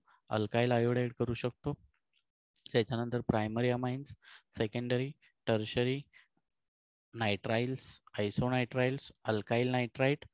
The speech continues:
नायट्रोअल्केन, इस्टर, hydrocarbon and alkane. So this much of variety of products are formed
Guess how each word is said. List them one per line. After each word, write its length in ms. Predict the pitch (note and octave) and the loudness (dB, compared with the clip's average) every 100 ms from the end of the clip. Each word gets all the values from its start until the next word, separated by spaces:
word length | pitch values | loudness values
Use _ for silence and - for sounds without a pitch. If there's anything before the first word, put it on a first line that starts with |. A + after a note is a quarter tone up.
| _ _ - | _ _ -6
नायट्रोअल्केन, 760 | A2+ G#2+ - C3 B2 B2 C3+ D3 - _ _ _ - | -2 0 0 2 2 2 0 -2 -8 _ _ _ -6
इस्टर, 440 | A#2 - - C3+ D3+ _ _ - | -4 0 4 4 2 _ _ 2
hydrocarbon 760 | A#2+ A2+ B2 C3 B2 G2+ F#3 - _ _ - | 4 6 4 6 4 4 0 -4 _ _ -2
and 260 | A#2 F3+ - _ _ _ | -2 -2 -6 _ _ _
alkane. 400 | A2 G2+ - F#2+ F#2+ - | -2 -2 -2 -8 -8 -8
So 380 | C#3 B2 C3+ F#3 - - _ _ _ _ _ _ _ _ _ _ | 2 4 4 2 -6 -20 _ _ _ _ _ _ _ _ _ _
this 260 | A#2+ B2 - | -2 -2 0
much 320 | D3 E3+ - - - | 2 2 0 -4 4
of 240 | C#3 C#3 | 4 4
variety 540 | A#2 A#2 A#2+ C3 - | 2 2 4 4 4
of 200 | C#3 C#3 | 4 4
products 580 | - A2+ A#2 B2+ - - - | 2 4 6 4 0 -8 -4
are 220 | A2+ A2+ A#2 | 0 0 -2
formed 580 | - C#3+ C3+ G#2 B2 | 0 4 6 4 0